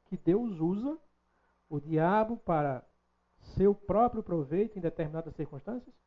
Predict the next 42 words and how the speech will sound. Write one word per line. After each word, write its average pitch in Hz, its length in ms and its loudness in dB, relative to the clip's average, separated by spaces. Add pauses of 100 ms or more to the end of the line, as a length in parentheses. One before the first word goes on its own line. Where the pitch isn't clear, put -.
(720)
Não 196 240 -4
tenha 139 240 -8
dúvida. - 300 -20 (1120)
Não 131 120 -18
tenha 139 220 -14
dúvida. - 180 -20 (160)
Essa 202 280 0
foi 370 160 -4
a 381 40 -4
pergunta 247 380 -2
de 214 160 -4
Jó. 143 240 -2
Por 240 260 -2
quê? 190 380 0
Por 214 180 -2
quê? 175 380 0
Por 185 140 -4
quê? 190 100 -2
Não 165 80 -6
foi 196 120 -4
assim 226 140 -6
no 247 60 -8
livro 151 160 -6
de 139 60 -10
Jó? 247 120 -6 (960)
Do 151 120 0
capítulo 196 480 2
três 202 480 8
até 156 200 2
o 226 60 4
capítulo 202 460 -2
trinta 190 260 -2
e 160 60 4
oito, 190 280 2
Jó 175 140 0
faz 185 200 -4
sessenta 240 460 -2
e 233 40 -4
quatro 214 240 -8
perguntas 170 360 -6
a 151 80 -4
Deus. 113 200 -14